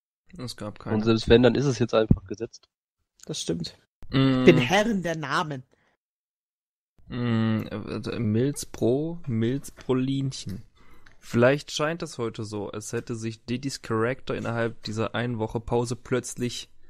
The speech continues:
Speaker 1: vor siebentausend Mal bessert. Das stimmt auch. Viel Spaß und bleib anständig.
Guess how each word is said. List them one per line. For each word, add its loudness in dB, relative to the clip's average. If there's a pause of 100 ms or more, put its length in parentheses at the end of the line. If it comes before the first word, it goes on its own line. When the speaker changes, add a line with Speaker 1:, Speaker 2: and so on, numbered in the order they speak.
(240)
Speaker 1:
vor 2
siebentausend 0
Mal -2
bessert. -6 (1000)
Das -2
stimmt -2
auch. -8 (1700)
Viel 0
Spaß -2
und 0
bleib -4
anständig. -4